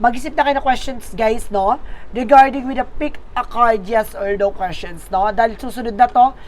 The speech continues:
kailangan makapag-isip kayo muna ng questions. And of course, ang magiging sagot is nandito with a yes or no.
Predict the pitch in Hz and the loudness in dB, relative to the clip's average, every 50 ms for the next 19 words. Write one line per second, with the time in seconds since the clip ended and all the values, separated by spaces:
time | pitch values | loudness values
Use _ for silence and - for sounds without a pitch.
0 | - - - - - 254 262 262 254 262 262 254 247 254 254 247 220 214 226 254 | -16 -14 -10 -6 -4 0 4 4 4 4 2 0 -2 -2 -4 -6 -6 -8 -12 -8
1 | - 247 247 226 240 233 233 226 220 - 233 220 220 214 - 247 233 - 247 233 | -6 -4 -4 -4 -4 -4 -4 -4 -4 -2 -2 -2 -2 -4 -6 -8 -8 -6 -6 -6
2 | 233 220 247 247 240 240 - - - - - - - - 254 254 269 277 240 269 | -4 -4 -2 -2 -4 -4 -6 -12 -18 -16 -16 -4 0 2 2 4 4 2 0 0
3 | 262 220 269 269 254 - - 277 220 233 247 - - - - - - - - 254 | -6 -8 -8 -10 -8 -6 -6 -4 -2 -2 -2 -2 -4 -6 -10 -14 -12 -4 0 0
4 | 254 254 254 - 233 226 233 226 220 208 190 208 208 202 - 226 214 208 202 196 | 0 0 -4 -10 -8 -6 -6 -6 -6 -8 -8 -10 -8 -6 -4 -2 0 0 0 -2
5 | 190 196 196 175 - 175 175 196 208 214 170 160 151 | -2 -6 -6 -6 -8 -10 -12 -12 -12 -12 -10 -12 -12